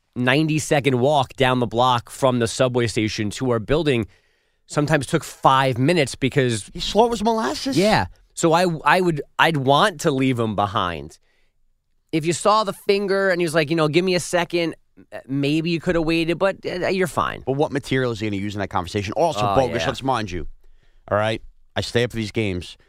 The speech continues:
Speaker 2: Third straight night, I've stayed up till at least midnight watching an N F L playoff game,
Speaker 1: Mm-hmm.
Speaker 2: okay? Chargers, Jags, obviously the Bengals, Ravens, into the Cowboys, Bucks. I'm on a combined eight hours sleep basically the last three days.
Speaker 1: Right.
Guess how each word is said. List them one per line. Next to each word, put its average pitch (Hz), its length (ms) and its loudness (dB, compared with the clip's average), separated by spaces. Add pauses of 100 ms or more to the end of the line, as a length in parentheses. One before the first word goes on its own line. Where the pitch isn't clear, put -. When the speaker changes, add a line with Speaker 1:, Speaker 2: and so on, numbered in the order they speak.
(260)
Speaker 2:
Third 151 440 -2
straight 135 380 -2
night, 107 340 -2
I've 101 120 -4
stayed 110 220 -4
up 104 80 -4
till 98 160 -4
at 85 60 -8
least 104 260 -4
midnight 110 600 -2 (180)
watching 104 340 0
an 107 100 0
N 104 120 -2
F 110 140 -4
L 101 80 -2
playoff 92 300 -2
game, 101 240 -2
Speaker 1:
Mm-hmm. 107 120 0
Speaker 2:
okay? 101 180 0
Chargers, 104 460 -2
Jags, 101 380 -2
obviously 92 260 -2
the 82 60 -10
Bengals, 95 340 -2
Ravens, 92 340 -2
into 82 140 -10
the 87 60 -12
Cowboys, 87 360 -2
Bucks. - 360 -10 (840)
I'm 123 120 0
on 127 80 0
a 120 40 -4
combined 110 360 -2
eight 104 120 0
hours 90 260 -4
sleep 95 300 -8
basically 90 360 -6
the 87 60 -2
last 90 220 -4
three 90 160 -6
days. 85 220 -4
Speaker 1:
Right. 90 220 0